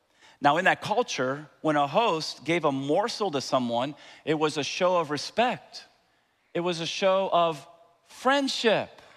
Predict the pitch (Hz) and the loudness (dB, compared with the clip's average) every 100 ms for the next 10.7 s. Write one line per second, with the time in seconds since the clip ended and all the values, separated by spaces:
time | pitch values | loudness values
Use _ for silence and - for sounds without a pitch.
0 | - _ _ _ _ - 190 147 196 285 | -20 _ _ _ _ -6 -4 -2 0 2
1 | 294 190 196 180 214 269 208 180 170 120 | 4 2 2 0 4 4 4 0 -4 -8
2 | 208 240 196 180 - - _ _ _ _ | -6 -4 -2 -2 -4 -14 _ _ _ _
3 | _ _ _ _ - - 196 190 202 185 | _ _ _ _ -6 2 2 2 2 4
4 | 160 - - - _ _ _ _ - 151 | 4 -2 -10 -20 _ _ _ _ -2 0
5 | 170 - 151 151 - - _ _ - 143 | 0 -2 -4 -4 -6 -20 _ _ 2 2
6 | 139 - 127 147 123 - 117 - 143 135 | 0 -4 -6 -4 -6 -8 -10 -6 -6 0
7 | 151 127 127 117 - _ _ - 135 131 | 0 0 -4 -10 -12 _ _ -12 -10 -8
8 | - - - 151 - - 135 165 147 127 | -8 -8 -6 -6 -6 -2 0 2 -2 -2
9 | 160 175 127 151 147 - - - - 131 | -4 0 0 0 -4 -10 -20 -20 -2 2
10 | 143 156 160 151 151 143 139 | 2 2 0 0 -2 -2 -2